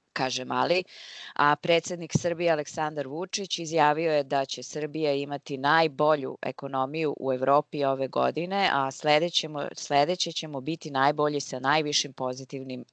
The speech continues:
<laughs> rastom. M M F kaže da će taj rast iduće godine biti sedam zarez pet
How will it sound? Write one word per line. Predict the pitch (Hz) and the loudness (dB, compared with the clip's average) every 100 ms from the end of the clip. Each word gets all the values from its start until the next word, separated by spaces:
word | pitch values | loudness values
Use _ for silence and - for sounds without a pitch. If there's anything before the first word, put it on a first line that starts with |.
| - | -10
<laughs> | 147 - | -6 -2
rastom. | 156 - - - 190 196 180 - - - - - | -2 -4 -10 2 4 4 -2 -12 -12 -12 -2 4
M | 175 180 | 6 4
M | 156 | 2
F | 156 180 - | 4 2 0
kaže | 165 160 156 | -2 -2 -4
da | 143 | -8
će | - 143 | -10 -4
taj | 156 147 | 2 4
rast | 143 139 139 - | 6 4 2 -8
iduće | 135 139 143 143 | -12 -10 -10 -6
godine | 139 135 131 127 | -4 -4 -6 -10
biti | 131 131 131 | -12 -12 -14
sedam | - 123 131 | -8 -6 -6
zarez | 135 135 131 135 | -4 -4 -6 -4
pet | 135 123 | -2 -2